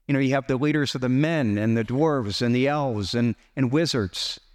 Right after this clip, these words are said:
And then you have one other person, this guy Frodo Baggins.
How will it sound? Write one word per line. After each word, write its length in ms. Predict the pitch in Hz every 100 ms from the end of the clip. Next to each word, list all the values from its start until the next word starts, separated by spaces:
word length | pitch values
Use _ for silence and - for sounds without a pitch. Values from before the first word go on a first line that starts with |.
| _ _ _
And 100 | 147
then 120 | 175 226
you 80 |
have 240 | 202 202 160
one 160 | 190
other 240 | 185 160 120
person, 480 | - - 117 117 110
this 160 | 117
guy 160 | - 135
Frodo 420 | - 165 180 170
Baggins. 880 | 123 143 156 135 95 90 - -